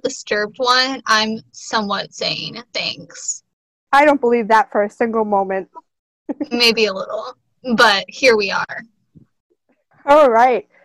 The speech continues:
Speaker 2: so a little bit about us. Who are we? Keely, take it away.
Speaker 1: Why do I have to take it away? You're the one who did, <laughs> you, you were already talking.
Speaker 2: Ah! All right,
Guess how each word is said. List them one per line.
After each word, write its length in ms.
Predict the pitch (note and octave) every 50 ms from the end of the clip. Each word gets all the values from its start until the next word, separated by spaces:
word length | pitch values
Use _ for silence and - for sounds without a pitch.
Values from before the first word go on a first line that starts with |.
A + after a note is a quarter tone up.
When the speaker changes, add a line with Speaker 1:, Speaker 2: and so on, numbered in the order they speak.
| _ _ _
Speaker 2:
so 280 | _ F4+ D#4+ C#4+ - -
a 120 | A#3+ A#3+
little 280 | B3 B3+ C#4+ D#4+ F4 F4
bit 280 | D#4 - D#4 D4 - -
about 400 | C#4+ B3 - C4 B3+ C4 B3 - -
us. 320 | B3+ A3+ G3+ - - - _ _ _ _ _
Who 340 | - - D#4 F4+ F#4+ - -
are 300 | - A#3 B3+ C4+ C4+ C4+
we? 400 | B3 A3 G#3 G3+ F#3 F#3+ G3 G#3 - _ _ _ _ _ -
Keely, 300 | - C#4 C4 C4+ D4 F4+ A4 - _ _
take 220 | - B3 A#3 A3+
it 80 | A#3+ G#3+
away. 320 | G#3+ G3+ G3 G#3 B3 F4 - _ _ _ _ _ _ _ _ _ _ _ _ _ _ _ _ _ _
Speaker 1:
Why 120 | C#4+ D4+
do 100 | F4+ F4+
I 80 | F4 F4+
have 180 | G4+ A4 G#4+
to 100 | A4 G#4 -
take 180 | - A#3+ -
it 100 | A#3+ A3
away? 280 | A3 G#3+ G#3+ G3 F#3+ G3+
You're 220 | G#3+ A3+ C4+ E4 E4+
the 80 | F4+ D#4+
one 140 | D4 D4
who 180 | D4+ D#4 D4+ C#4+
did, 80 | D#4 D#4+ -
<laughs> 80 | C#5+ C5
you, 180 | D#4 - D#4 - - D#4+ D4 B3 A#3+ - A#3+ C#4 - A4+ - - - -
you 80 | D#4+ E4+
were 140 | F4+ E4 -
already 260 | - D4+ D4+ D4+ D#4 D#4
talking. 460 | - E4+ F4+ - - - - - _ _ _ -
Speaker 2:
Ah! 420 | - - - - B4 B4 F#4 - - - - _ _ _ _ _ _ _ _ C4
All 160 | D4 D#4 D4+
right, 260 | D4+ D4+ C#4 A#3+